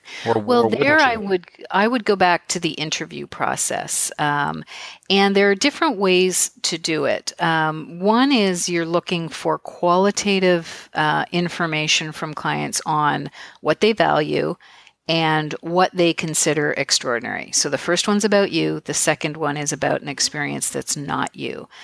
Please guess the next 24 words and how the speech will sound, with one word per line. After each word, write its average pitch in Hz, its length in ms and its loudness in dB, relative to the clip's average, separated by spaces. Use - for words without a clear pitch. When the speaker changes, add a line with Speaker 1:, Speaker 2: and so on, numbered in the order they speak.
Speaker 2:
And 220 160 4
it 247 80 4
is 294 160 4
qualitative 190 920 0
input 120 420 -6
that 139 140 -4
I 135 80 -2
believe 147 380 -8
that - 140 -8
we're 127 120 -10
looking 127 360 -8
for 131 240 -10
here, 123 220 -6
by 120 160 -2
the 120 80 -8
way. 127 140 -2
I 151 60 2
don't 202 180 2
think 226 160 0
we 220 80 0
can 175 160 -2
use 156 160 -2
a 143 60 0
survey 147 580 0